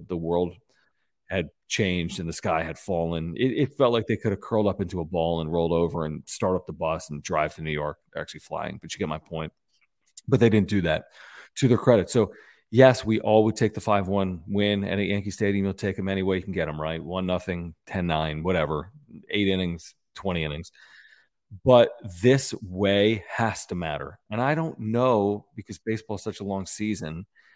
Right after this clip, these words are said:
and you don't typically say, "Hey, remember the May twenty-fifth game?" Like, I don't know if we'll be talking about it July twenty-fifth.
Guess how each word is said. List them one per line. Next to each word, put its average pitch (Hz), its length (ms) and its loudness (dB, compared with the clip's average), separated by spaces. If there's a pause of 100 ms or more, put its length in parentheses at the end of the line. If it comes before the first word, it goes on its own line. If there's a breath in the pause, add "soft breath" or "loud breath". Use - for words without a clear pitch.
(220 soft breath)
and 98 220 -2
you 98 60 0
don't 107 200 0 (140)
typically 101 340 -6
say, 101 220 -2
"Hey, 107 100 2
remember 95 460 0
the 87 160 -2
May 85 260 -2
twenty-fifth 90 560 -8
game?" 98 220 -4
Like, 95 120 -6
I 98 60 -2
don't 113 140 -4
know 101 60 -4
if 98 100 -6
we'll 95 80 -2
be 95 80 -2
talking 95 300 -2
about 90 180 0
it 85 80 -8
July 80 260 0
twenty-fifth. 82 640 -4